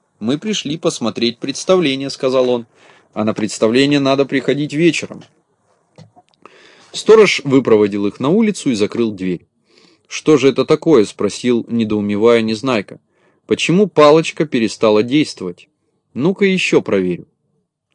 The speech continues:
Он снова взмахнул палочкой и сказал: "Хочу, чтоб было две порции мороженого".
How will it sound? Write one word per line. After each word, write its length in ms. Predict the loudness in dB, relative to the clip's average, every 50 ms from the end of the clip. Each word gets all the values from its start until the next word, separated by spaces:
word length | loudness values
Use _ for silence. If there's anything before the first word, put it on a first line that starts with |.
| -20 -20 _ _ _ _ _ _
Он 180 | -4 -4 -4 -4
снова 460 | -4 -4 0 2 4 4 6 6 6
взмахнул 560 | 4 4 2 2 2 2 2 2 0 0 2
палочкой 500 | 4 4 4 4 2 0 -2 -2 -2 -2
и 40 | -2
сказал: 460 | -2 -2 0 0 2 2 2 2 0
"Хочу, 400 | -2 -4 -8 -8 -4 -2 -2 -2
чтоб 300 | -2 -2 2 2 2 2
было 340 | 2 2 4 4 6 6 4
две 300 | 2 0 0 2 2 2
порции 400 | 2 0 -2 -2 -2 -4 -4 -4
мороженого". 640 | -2 0 2 2 2 2 0 -4 -10 -12 -14 -16 -20